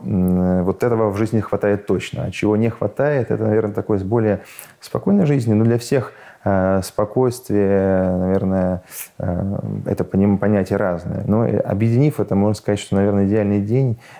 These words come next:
это, э, уделить время своей работе, потому что ты знаешь, когда ты на нее идешь, ты знаешь, что ты нужен, что ты нужен людям. Это самое важное. И обязательно уделить время своей семье.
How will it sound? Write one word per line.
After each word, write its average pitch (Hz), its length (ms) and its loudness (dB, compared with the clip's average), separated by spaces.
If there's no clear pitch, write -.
это, 95 680 0
э, 92 340 -2
уделить 123 500 2
время 92 680 0
своей 104 260 0
работе, 101 580 -2
потому 107 380 0
что - 160 -8
ты 110 140 -2
знаешь, 95 680 -2
когда 101 160 0
ты 101 100 -2
на 104 100 2
нее 104 140 2
идешь, 170 160 0
ты - 100 -8
знаешь, 117 240 0
что - 120 -8
ты 131 140 0
нужен, 92 440 2
что 104 80 -4
ты 120 100 2
нужен 110 420 2
людям. 101 420 0
Это 113 180 2
самое 101 400 -2
важное. 90 480 0
И 123 180 2
обязательно 107 840 0
уделить 104 320 0
время 101 600 0
своей 104 320 0
семье. 92 420 -4